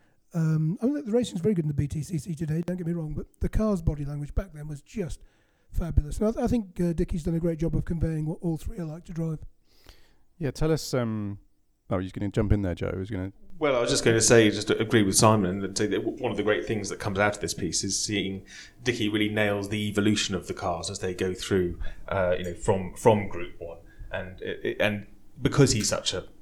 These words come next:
Speaker 3: good driver and sensitive driver, he can tell how the cars have improved through, um, through, uh, through each version, which is, uh, which is, which he nails brilliantly.
Speaker 2: Yep. Um, so, Lyndon, th-, this is, um, <laughs> th-, I mean, I've been on a number of race car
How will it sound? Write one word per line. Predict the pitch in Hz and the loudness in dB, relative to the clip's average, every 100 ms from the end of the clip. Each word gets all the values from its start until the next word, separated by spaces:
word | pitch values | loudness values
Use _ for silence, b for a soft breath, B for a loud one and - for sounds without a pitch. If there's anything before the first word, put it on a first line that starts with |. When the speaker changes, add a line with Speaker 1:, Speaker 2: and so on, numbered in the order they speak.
| - - 120 | -16 -14 4
Speaker 3:
good | 131 107 | 6 6
driver | 101 87 85 | 6 0 0
and | 90 87 | 0 0
sensitive | 101 90 - - | 2 0 -2 -2
driver, | - 85 82 | 0 -2 0
he | 107 | -2
can | 98 101 90 | 0 -2 0
tell | - 101 82 82 B B - | 2 2 2 -6 B B -14
how | - 107 95 | -2 0 2
the | |
cars | - 101 90 - | 0 0 -2 -4
have | |
improved | 90 85 - 90 82 - - | -8 -6 -4 -4 -6 -6 -8
through, | - 87 85 90 | -6 -8 -8 -8
um, | 87 85 85 87 | -8 -8 -10 -6
through, | 92 85 85 | -6 4 6
uh, | 82 87 - | 4 0 -10
through | - 92 | -2 0
each | 78 | 0
version, | - 87 87 82 | 0 2 2 0
which | - - 95 | -4 -4 -4
is, | 82 - | 0 2
uh, | 90 | 2
which | 87 104 | 2 0
is, | 92 | 0
which | 98 | 0
he | 101 | 4
nails | 101 98 92 | 4 4 4
brilliantly. | 101 95 87 87 - - - | 4 4 2 -4 -8 -4 2
Speaker 2:
Yep. | 123 113 - - B B B B | 8 8 8 4 B B B B
Um, | 143 151 147 139 | 12 12 12 8
so, | - 160 139 | 12 12 12
Lyndon, | 143 160 135 110 110 | 12 12 12 10 8
th-, | 131 - | 6 8
this | 135 - | 6 8
is, | 135 110 123 | 6 8 12
um, | 120 120 117 104 - - _ | 12 12 8 6 -2 -14 _
<laughs> | _ _ - - B B B - | _ _ 6 6 B B B -6
th-, | - - _ | -4 -6 _
I | 127 | 0
mean, | 113 113 | 2 2
I've | 110 | 2
been | 110 | 0
on | 104 | 0
a | 101 | 0
number | 104 98 87 | -2 0 -2
of | 85 | -2
race | 87 - | -4 -4
car | - 80 85 | -6 -6 -8